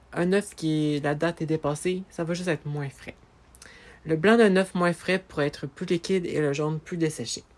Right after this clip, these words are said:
Ça, c'est dû à l'humidité, euh, qui s'échappe peu à peu de l'œuf. En réalité, dans l'œuf,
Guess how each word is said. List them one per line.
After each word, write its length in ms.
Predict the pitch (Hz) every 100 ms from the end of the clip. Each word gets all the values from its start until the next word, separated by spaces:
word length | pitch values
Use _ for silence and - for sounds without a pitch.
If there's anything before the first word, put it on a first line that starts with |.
| _ - - - - -
Ça, 140 | - 233
c'est 160 | 226
dû 80 | 170
à 80 | 196
l'humidité, 800 | 190 220 202 147 147 - 185 - 139
euh, 100 | 143
qui 100 | -
s'échappe 380 | - 190 208 202
peu 160 | - 240
à 60 |
peu 180 | 233 214
de 60 | 165
l'œuf. 420 | 117 - - - _ _ _ _ - - - -
En 60 |
réalité, 440 | 170 190 185 185 233
dans 180 | 214 165
l'œuf, 380 | 170 196 -